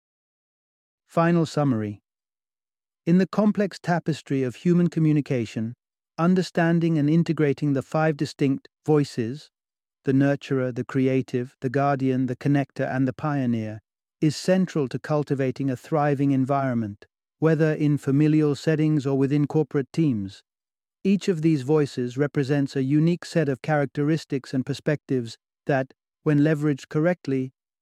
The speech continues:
enhance group dynamics and promote a sense of inclusivity and respect.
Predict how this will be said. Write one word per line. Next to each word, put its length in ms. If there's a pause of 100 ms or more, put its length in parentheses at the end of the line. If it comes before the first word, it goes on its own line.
(140)
enhance 580
group 300
dynamics 720 (320)
and 120
promote 340
a 60
sense 300
of 80
inclusivity 840
and 120
respect. 580